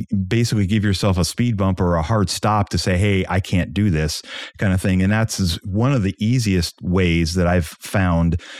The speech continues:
that you can help try to control your emotions. I think also understanding what it is that you're trying to do and what it is that you're buying. If you gamify it and you think about these tickers as just, like,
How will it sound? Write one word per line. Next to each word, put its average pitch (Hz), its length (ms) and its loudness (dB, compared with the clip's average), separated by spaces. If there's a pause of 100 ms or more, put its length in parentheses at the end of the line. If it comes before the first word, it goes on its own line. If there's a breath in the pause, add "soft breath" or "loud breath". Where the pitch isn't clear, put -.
(100)
that 98 160 0
you 98 100 0
can 95 160 0
help 101 240 0
try 101 480 0
to 95 160 -2
control 92 720 0
your 87 160 0
emotions. 87 560 0 (320 loud breath)
I 110 80 2
think 160 220 0 (100)
also 113 420 0
understanding 104 800 0
what 104 180 2
it 98 120 0
is 95 240 2
that 87 100 -2
you're 85 140 2
trying 92 340 0
to 87 80 -2
do 85 380 2 (340 loud breath)
and 90 300 0
what 104 200 2
it 104 120 2
is 98 220 2
that 95 100 0
you're 85 160 0
buying. 98 540 0 (460 loud breath)
If 117 140 0
you 110 380 2 (100)
gamify 113 720 0
it 87 160 0 (200)
and 104 240 2
you 98 140 2
think 135 240 0
about 95 380 2
these 92 400 0
tickers 90 560 0
as 92 360 0
just, - 460 -2
like, 92 260 0